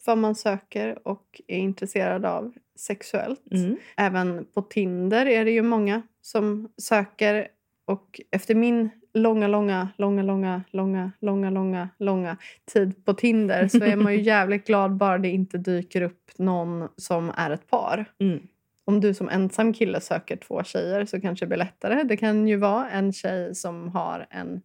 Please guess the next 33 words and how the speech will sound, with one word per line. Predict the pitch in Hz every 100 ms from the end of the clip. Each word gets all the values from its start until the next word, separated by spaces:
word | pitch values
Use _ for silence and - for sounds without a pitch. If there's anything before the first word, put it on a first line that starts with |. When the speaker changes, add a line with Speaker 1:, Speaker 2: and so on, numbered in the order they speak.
| -
Speaker 1:
kompis | - 175 - 202 277 - - - _ _ -
eller | 175 170 160 165 147
en | 175 165 160 165 202 - _ -
flört | - 226 - _ - -
eller | 180 175
någon | 180 185
som | 202 202
har |
pratat | 185 - 175 - 269 269
om. | 202 277 302 _ - _ -
Speaker 2:
Hur |
menar | 226 214
du | 202
då? | 202
Att | 170 202
han | 190
ska | - 190
säga | 180 196 180 170 180 175
på | 262
Speaker 1:
Han |
Speaker 2:
sin | 233 185
profil | 202 196 214 170
att |
han | 180 170
söker | 170 156 - 156
två | - 160
tjejer? | 180 165 - - _ _ _
Speaker 1:
Ja, | - 262 262 -
Speaker 2:
Mm. | 175 226 - _ -
Speaker 1:
precis. | 269 277 254 -
Speaker 2:
Mm. | 190 359 - _ _
Speaker 1:
För | - 202 202
erotiska | 202 196 202 202 - - 196 - -